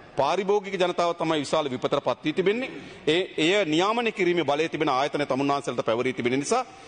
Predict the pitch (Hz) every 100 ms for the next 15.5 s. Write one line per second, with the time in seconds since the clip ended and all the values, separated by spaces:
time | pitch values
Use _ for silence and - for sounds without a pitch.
0 | - - 196 131 139 214 254 - 196 208
1 | 196 226 139 156 226 233 214 190 208 170
2 | 180 170 170 165 156 160 - 135 131 143
3 | 131 - - - - - - - 175 226
4 | 262 247 202 226 175 156 - 262 - -
5 | - - - 156 196 185 190 156 151 165
6 | 180 262 254 - - - - - - -
7 | 120 120 117 117 117 165 165 165 156 156
8 | 151 131 131 - 127 135 135 151 - 160
9 | 185 214 254 - - - - - - -
10 | - - - - - 123 156 196 202 165
11 | 147 208 - 185 135 - 175 - 127 -
12 | 156 165 214 254 - - - - - -
13 | - - 123 113 110 117 120 120 - 113
14 | 110 104 101 107 110 110 107 104 104 107
15 | 104 107 104 98 95